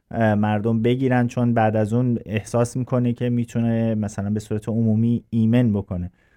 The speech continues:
به هر حال من کارشناس نیستم تو این قضیه و خب، اه، روش‌های متفاوتی رو کشورهای متفاوت در این زمینه، در زمینه کرونا به کار بردن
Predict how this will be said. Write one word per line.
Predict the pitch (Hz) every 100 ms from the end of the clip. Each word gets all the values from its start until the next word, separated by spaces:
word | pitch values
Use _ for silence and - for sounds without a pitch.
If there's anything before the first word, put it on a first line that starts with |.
| -
به | 131
هر | 135
حال | 139 147
من | 147 147
کارشناس | 147 135 131 131 139 139
نیستم | 151 - 151 147
تو | 143
این | 139 135
قضیه | 131 127 131 123
و | 120
خب، | 117 123 117 117
اه، | 113 110
روش‌های | 113 110 110 - 120
متفاوتی | 120 113 113 - 113 113 110 127 123
رو | 120 117
کشورهای | 113 107 117 107 110 147
متفاوت | 135 120 110 110 110 104
در | 107
این | 110 110
زمینه، | 110 107 104 104 101 _ _ _ -
در | 107
زمینه | 107 110 107 110
کرونا | 110 113 107 107 104
به | 107
کار | 104 117 127 135
بردن | 131 123 117 113 113